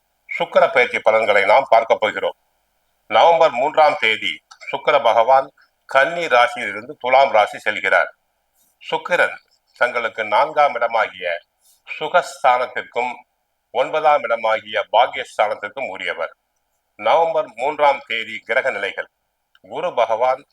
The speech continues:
கடக ராசியில் வக்கரம் அடைந்திருக்கிறார். சிம்ம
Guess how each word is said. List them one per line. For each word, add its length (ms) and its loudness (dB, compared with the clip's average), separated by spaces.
கடக 380 2
ராசியில் 600 -4
வக்கரம் 420 -2
அடைந்திருக்கிறார். 680 -6
சிம்ம 320 -8